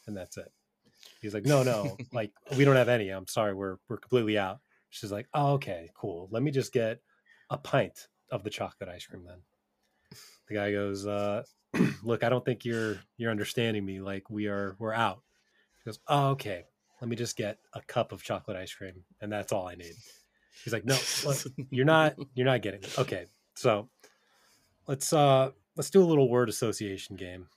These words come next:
Speaker 1: all right?" And she's like, "Okay, I don't really understand, but sure." He goes, "Okay, cool. I want you to say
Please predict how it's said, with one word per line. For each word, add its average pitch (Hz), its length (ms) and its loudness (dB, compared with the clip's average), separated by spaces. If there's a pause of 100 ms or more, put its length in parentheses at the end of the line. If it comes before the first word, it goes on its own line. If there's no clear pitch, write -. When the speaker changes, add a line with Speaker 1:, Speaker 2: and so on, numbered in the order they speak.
(120)
Speaker 1:
all 101 60 -8
right?" 104 220 -6 (320)
And - 80 -20
she's 98 220 -14
like, 95 180 -10
"Okay, 110 400 -10
I 107 60 -6
don't 101 140 -8
really 98 240 -8 (240)
understand, 101 600 -8 (200)
but 104 260 -6
sure." - 320 -4 (460)
He 123 40 0
goes, 110 80 -2
"Okay, 95 220 -2
cool. - 220 -12 (580)
I 120 60 -2
want 139 200 2
you 131 100 0
to - 60 -10
say 117 280 -2